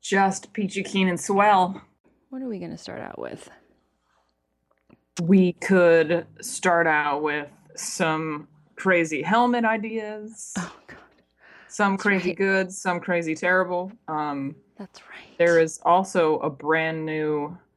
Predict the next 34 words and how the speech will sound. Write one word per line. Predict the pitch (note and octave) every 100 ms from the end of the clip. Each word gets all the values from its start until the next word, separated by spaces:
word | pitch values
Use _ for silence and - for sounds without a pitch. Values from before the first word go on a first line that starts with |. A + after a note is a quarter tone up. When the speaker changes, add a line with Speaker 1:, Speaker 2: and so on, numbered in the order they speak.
| _ _ _ _ _
Speaker 1:
camera | - - F3 F#3 C3+ C3 - _
on | D3+ C#3+
the | C#3
market | C3+ C3 C3 B2+ - - _ _ _ _ _ _ _
that, | D3 D3+ - -
uh, | C#3+ C#3 C3
is | C3+ C3+
currently | - E3 D3+ D3 D3+ C3
at | C#3 C3+
your | C#3+ C#3+
local | C3 C3
Best | C3 C#3+ -
Buy. | A#2 A#2 E3 - _ -
Might | D#3 D3 C#3
be | C#3
a | C3
good | C3+ C#3+ C3
Christmas | - C3+ C3 C3
present | - C3+ C#3 D#3
if | C#3+
someone's | - D3+ D3+ C3 C3
dragging, | C#3+ D3 C#3 C#3 C3+ C#3+ C#3 _ _ _ _ _
dragging | - F3 E3 D#3+
ass, | D#3 D#3 F#3+ - -
not | F3 D#3+ D#3+
getting | D#3+ D#3 D#3+ C#3+
to, | - D#3+ D#3 D3+
uh, | C#3+ C#3+ D#3 - _ _
to | E3
buy | D#3 C#3+ D3+ D3+
their, | D#3 D3+ D3 C#3+
uh, | C#3
significant | - E3 E3 E3 D#3+ D#3 -
other | F3 E3+ E3 G#3